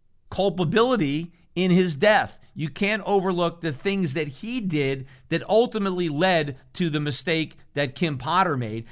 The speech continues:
and you can't wash it over. You can't not tell young black men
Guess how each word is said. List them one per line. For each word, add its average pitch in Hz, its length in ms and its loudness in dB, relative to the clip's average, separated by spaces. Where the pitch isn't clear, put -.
and 180 160 -2
you 190 100 -4
can't 220 340 -4
wash 202 320 -2
it 214 80 -6
over. 240 380 -4
You 185 160 -8
can't 220 380 -6
not 190 380 -2
tell 185 540 0
young 180 500 0
black 170 380 0
men 160 540 -2